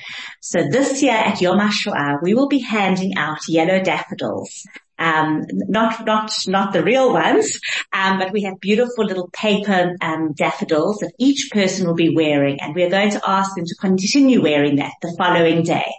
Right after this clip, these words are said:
and to take a selfie with that, um, so that we are showing around the world the remembrance of those people, those brave, courageous people who lost their lives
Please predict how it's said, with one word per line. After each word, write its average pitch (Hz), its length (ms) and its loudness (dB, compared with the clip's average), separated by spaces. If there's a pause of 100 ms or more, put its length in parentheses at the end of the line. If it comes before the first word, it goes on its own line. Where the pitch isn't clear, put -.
(400)
and 190 120 0
to 220 80 -2
take 220 260 2
a 233 40 4
selfie 226 540 2
with 165 200 0
that, - 360 -6 (380)
um, 175 260 0
so 175 220 0
that - 160 -2
we 202 120 4
are 196 120 0
showing 214 840 2
around 214 600 2
the 202 120 2
world 165 460 -2 (100)
the 175 120 0
remembrance 185 720 2
of - 140 -12
those 170 380 2
people, 151 540 -4
those 160 280 0
brave, 185 500 2
courageous 180 540 0
people 139 340 -6
who 156 140 0
lost 151 320 0
their 160 120 0
lives 135 480 -2